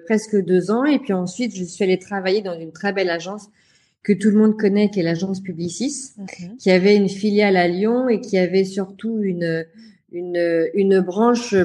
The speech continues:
Speaker 1: plutôt communication interne corporate. Et
Speaker 2: D'accord.
Speaker 1: c'est là où j'ai travaillé pendant un peu plus de dix ans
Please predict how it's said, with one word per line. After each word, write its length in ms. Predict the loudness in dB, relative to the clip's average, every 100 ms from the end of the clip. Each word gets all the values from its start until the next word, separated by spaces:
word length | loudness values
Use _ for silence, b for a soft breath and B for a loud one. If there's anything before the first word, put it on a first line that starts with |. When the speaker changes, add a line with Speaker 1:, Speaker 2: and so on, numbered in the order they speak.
| 0
Speaker 1:
plutôt 300 | -6 0 -2
communication 840 | 0 -2 0 -2 -2 -4 -4 -4
interne 540 | -2 -6 -2 -2 -2 -6
corporate. 760 | -14 -10 -8 -2 -4 -4 -20 _ B B B -2
Et 140 | -2
Speaker 2:
D'accord. 200 | -2 -2
Speaker 1:
c'est 80 | 0
là 220 | 2 4
où 100 | 2
j'ai 160 | 2 -2
travaillé 600 | -4 -4 -2 -2 0 -2
pendant 340 | -4 -10 -8
un 80 | -10
peu 140 | -10
plus 180 | -14 -12
de 80 | -10
dix 300 | -6 -6 -4
ans 240 | -4 -6